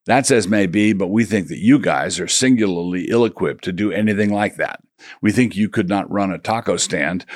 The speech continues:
much less assume responsibility for the restoration of Western civilization,"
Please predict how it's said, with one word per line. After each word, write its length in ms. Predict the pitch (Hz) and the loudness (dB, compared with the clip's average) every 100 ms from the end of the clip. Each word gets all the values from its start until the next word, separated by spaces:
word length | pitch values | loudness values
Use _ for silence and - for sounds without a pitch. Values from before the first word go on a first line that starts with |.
| - | -4
much 240 | 101 - | -2 0
less 240 | 107 107 - | 0 0 0
assume 300 | 92 113 98 | 0 0 0
responsibility 760 | 90 98 95 90 80 90 95 | -4 -4 -4 -4 -4 -6 -6
for 120 | 87 | -6
the 100 | 90 | -6
restoration 600 | 87 87 - 85 76 - | -4 -4 -4 -6 -6 -8
of 60 | 85 | -10
Western 360 | 71 69 - | -10 -10 -12
civilization," 800 | - - - 92 95 117 - - | -10 -10 -8 -6 0 0 -2 -8